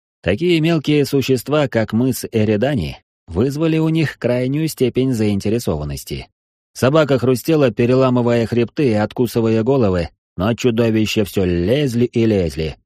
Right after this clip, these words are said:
не сводя с нас глаз и совершенно не обращая внимания на демона. Спустя пять минут поток иссяк. Собака убила последнего моба и с довольным видом уселась на пол.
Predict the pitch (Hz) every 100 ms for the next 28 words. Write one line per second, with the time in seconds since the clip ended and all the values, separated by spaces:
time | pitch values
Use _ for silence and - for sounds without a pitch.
0 | - 104 - 101 98 101 - 101 92 90
1 | 117 123 - _ _ - 127 147 160 160
2 | 147 127 151 165 151 127 113 113 107 123
3 | 120 113 113 107 95 92 92 92 95 87
4 | 73 69 62 - _ _ _ _ _ _
5 | - 98 - 92 92 87 92 117 156 -
6 | _ 95 87 123 135 131 - 67 - -
7 | _ _ _ 139 156 147 127 131 123 120
8 | 104 107 113 104 98 95 107 127 123 95
9 | _ _ 92 143 110 117 123 110 104 98
10 | 131 131 120 101 - 95 92 - 82 78
11 | 69